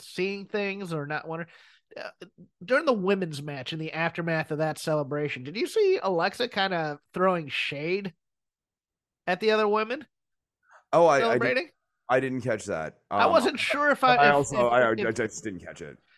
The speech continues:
Speaker 1: I wasn't sure if that was, uh, character or, uh, couldn't hide contempt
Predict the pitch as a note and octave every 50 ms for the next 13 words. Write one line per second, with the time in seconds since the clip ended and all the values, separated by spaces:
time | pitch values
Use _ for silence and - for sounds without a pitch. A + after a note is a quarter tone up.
0 | _ - - A3+ B3+ C#4 C4+ A3+ B3+ A3+ - - B3 B3 A#3 - A3+ G#3+ G#3+ G#3
1 | G3+ G3 F#3 F3+ D3+ F3+ F#3 F3 F3 E3+ E3 D#3+ - _ _ - - - G#3+ G#3+
2 | G#3+ G#3+ - _ - A3 G#3+ G#3+ G#3 - - - E3+ D#3+ D#3+ D#3+ D#3 D#3 D3+ D3+
3 | D3 - - C#3 C#3 C#3 C3 - - - G3+ G3 - _ - - - - F3+ F3+
4 | F#3 F3 D#3+ - - - D3 B2+ A#2+ - - - D#3+ C#3+ A2+ - - -